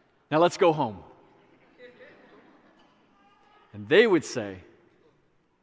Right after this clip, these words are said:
"I thought there was a game happening." <laughs> See, every Sunday we gather,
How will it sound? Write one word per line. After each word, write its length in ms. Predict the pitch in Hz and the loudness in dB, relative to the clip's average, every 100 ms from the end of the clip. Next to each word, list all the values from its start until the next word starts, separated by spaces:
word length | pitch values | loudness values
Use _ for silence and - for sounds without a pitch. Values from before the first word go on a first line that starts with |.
| _ - | _ -12
"I 120 | 226 | -12
thought 220 | - - | -14 -8
there 100 | 202 | -8
was 140 | 196 | -6
a 40 | 180 | -6
game 300 | 160 240 214 | -4 -4 -6
happening." 480 | 123 110 98 110 107 | -8 -12 -16 -16 -18
<laughs> 40 | - _ _ _ _ _ _ _ _ _ _ _ _ _ _ _ _ _ _ _ _ _ - - - | -20 _ _ _ _ _ _ _ _ _ _ _ _ _ _ _ _ _ _ _ _ _ -20 -20 2
See, 160 | 190 | 4
every 200 | 226 285 | 6 4
Sunday 540 | 247 - 254 247 226 170 | -2 -2 -2 2 4 4
we 200 | 202 226 | 0 -2
gather, 680 | 175 196 208 190 143 104 | 2 2 2 0 -4 -6